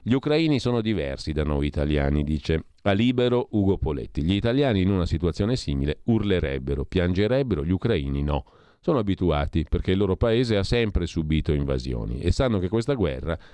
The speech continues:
non è la prima e non sarà nemmeno l'ultima.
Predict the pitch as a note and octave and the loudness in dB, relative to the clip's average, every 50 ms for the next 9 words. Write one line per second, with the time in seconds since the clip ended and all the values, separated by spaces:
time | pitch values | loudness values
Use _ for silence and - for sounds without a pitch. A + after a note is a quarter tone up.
0 | - - - - - C2 C2+ D#2 G#2+ A2 A2 A#2+ B2+ B2 B2 C3 C#3+ E3+ F3+ - | -20 -20 -20 -14 -10 -4 -2 0 2 2 2 0 0 0 0 0 -2 -2 -4 -2
1 | - D#3+ A2+ F#2+ F#2 - B2+ A2+ F2+ D#2+ F2 G2+ A2 E2+ B1+ B1+ C#2 D2 - - | -2 0 0 0 0 0 0 0 0 2 2 2 2 0 0 0 -2 -2 -4 -6
2 | _ _ - B2+ D#3 C#3+ - - - B1 B1 - | _ _ 0 2 2 2 0 -2 -6 -8 -8 -10